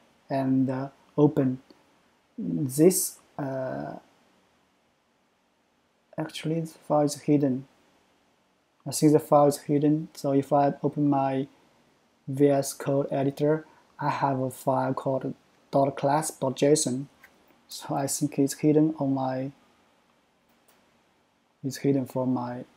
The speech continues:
folder here. Okay, so you need to replace this I D. So by default, by default, the I D is, is a,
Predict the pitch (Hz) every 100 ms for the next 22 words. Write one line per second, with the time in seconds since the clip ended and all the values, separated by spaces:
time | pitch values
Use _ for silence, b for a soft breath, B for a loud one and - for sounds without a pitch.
0 | _ _ _ _ _ _ _ _ _ -
1 | 131 127 131 135 - 131 135 143 _ _
2 | _ _ _ _ _ _ _ _ _ _
3 | _ _ _ _ _ _ _ _ _ _
4 | 147 - 151 160 147 143 143 147 156 160
5 | - 147 156 156 139 135 139 - 139 135
6 | 165 139 147 147 147 _ _ _ _ _
7 | _ _ _ _ _ _ _ _ _ _
8 | _ _ _ _ _ _ _ _ _ _
9 | _ _ _ _ _ _ _ - 143 143
10 | 151 156 160 147 131 - _ _ 143 143
11 | - 160 139 147 151 139 139 135 139 131
12 | 135 135 - 131 123 127 127